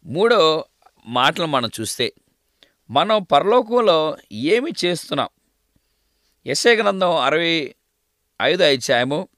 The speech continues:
పదిహేను నుంచి ఇరవై రెండు వచనాల్లో, "సమాధానముగా ఉండండి, నేను కొత్త స్వర్గములను,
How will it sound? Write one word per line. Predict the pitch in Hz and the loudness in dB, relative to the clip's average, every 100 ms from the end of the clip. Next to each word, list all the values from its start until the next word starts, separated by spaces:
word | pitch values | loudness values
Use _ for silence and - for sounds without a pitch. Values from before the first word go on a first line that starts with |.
| _ _ _ _ _ _ _ _ _ | _ _ _ _ _ _ _ _ _
పదిహేను | - 202 214 | 2 4 2
నుంచి | 190 180 185 | -2 -6 -2
ఇరవై | 160 139 156 | 0 2 0
రెండు | 160 147 | 0 -4
వచనాల్లో, | 120 - 127 131 147 202 _ _ _ _ _ _ _ _ _ _ _ _ | -6 -6 -6 2 2 0 _ _ _ _ _ _ _ _ _ _ _ _
"సమాధానముగా | - 131 160 202 233 240 233 226 202 175 175 175 _ _ _ _ _ | -4 0 4 4 4 2 0 2 6 6 6 2 _ _ _ _ _
ఉండండి, | 131 185 214 147 - _ _ _ _ _ _ _ _ | -4 -2 -2 -4 -8 _ _ _ _ _ _ _ _
నేను | 131 190 202 | -2 -2 -2
కొత్త | - 165 185 - 240 | -4 -4 -2 0 0
స్వర్గములను, | 185 - 185 196 220 214 180 | 0 -2 -2 -4 -2 -2 -2